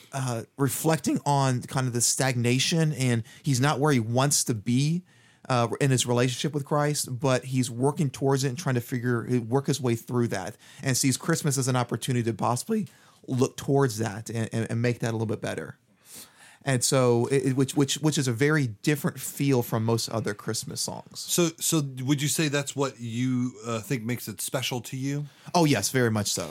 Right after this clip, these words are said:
Speaker 1: very much so.
Speaker 2: 'Cause we already know who wrote it. We, we kind of have answered the first two questions, but I'll just, I'll rapid fire the rest.
Speaker 1: Sure,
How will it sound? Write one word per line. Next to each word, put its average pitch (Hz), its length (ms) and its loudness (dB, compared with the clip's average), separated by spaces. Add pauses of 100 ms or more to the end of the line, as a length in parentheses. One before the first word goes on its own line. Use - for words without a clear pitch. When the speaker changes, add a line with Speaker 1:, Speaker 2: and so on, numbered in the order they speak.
(120)
Speaker 1:
very 107 140 -4
much 98 180 -6
so. 104 120 -6
Speaker 2:
'Cause 123 160 -2
we 151 80 2
already 165 160 2
know 165 160 2
who 151 120 0
wrote 135 280 4
it. 113 80 0
We, 139 180 2
we 139 240 0
kind 151 240 0
of 123 140 0
have 123 260 -4
answered 131 280 -2
the 113 60 -6
first 131 300 -4
two 127 100 -2
questions, 120 540 -2
but 120 140 -2
I'll 123 120 2
just, 117 300 -4
I'll 120 220 0
rapid 120 400 -4
fire 107 340 -2
the 92 80 -8
rest. 90 380 -10
Speaker 1:
Sure, 160 340 0